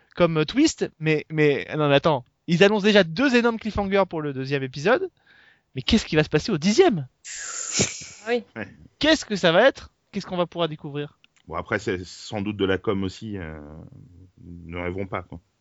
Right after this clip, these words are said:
Speaker 1: Non, mais, euh, je pense qu'ils en sont capables. Vu le premier, ils en sont capables, hein. Ils sont capables. Bon, en tout cas, si vous avez envie de le découvrir, ça commence le quatorze février.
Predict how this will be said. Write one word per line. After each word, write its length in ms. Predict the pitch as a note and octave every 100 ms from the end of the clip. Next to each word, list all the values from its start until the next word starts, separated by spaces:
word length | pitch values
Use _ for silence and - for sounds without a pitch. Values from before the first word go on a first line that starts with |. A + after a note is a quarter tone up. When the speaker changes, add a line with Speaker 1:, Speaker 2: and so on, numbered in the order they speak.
| _ -
Speaker 1:
Non, 60 | G3
mais, 140 | D3+
euh, 80 | C#3+
je 80 | -
pense 100 | F#3+
qu'ils 100 | E3+
en 60 |
sont 80 | D3+
capables. 320 | D3 F3 G3+
Vu 100 | D#3+
le 60 | E3+
premier, 280 | - D#3+ G3 A#3
ils 140 | D#3+
en 40 | F3+
sont 120 | F#3
capables, 380 | G3 F#3+ F#3 D3
hein. 60 | C#3+ - - - _ _ _ _
Ils 120 | D#3
sont 140 | F3+
capables. 260 | G3+ F#3 D3+ D#3+
Bon, 100 | E3+
en 60 |
tout 100 | F#3+
cas, 280 | A3+ G3 C#3 - - - _
si 220 | - - A#3
vous 140 | A3+
avez 120 | A3
envie 240 | G3+ F#3+ G#3
de 60 |
le 40 | F3
découvrir, 380 | E3+ D#3+ D#3+
ça 120 | E3+ F3
commence 280 | E3+ D#3+
le 60 | C#3+
quatorze 360 | F3+ F3+ F3 -
février. 360 | D3 C#3 C3+